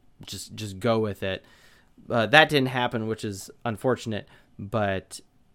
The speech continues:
regardless, the outcome of the game is more important than the new freshman's, uh, output. Looking at our receivers for the season, though, it's really interesting to see how the receiving has been divided up. And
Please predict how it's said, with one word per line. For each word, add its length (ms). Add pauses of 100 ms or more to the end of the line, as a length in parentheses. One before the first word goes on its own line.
(160)
regardless, 720
the 420
outcome 420
of 80
the 60
game 320
is 120
more 160
important 520
than 400 (400)
the 180
new 200
freshman's, 920 (160)
uh, 280
output. 420 (300)
Looking 240
at 140
our 140
receivers 560
for 140
the 120
season, 600
though, 340 (340)
it's 200
really 300
interesting 680
to 140
see 500 (280)
how 140
the 120
receiving 680 (240)
has 340
been 360 (160)
divided 520
up. 280 (400)
And 460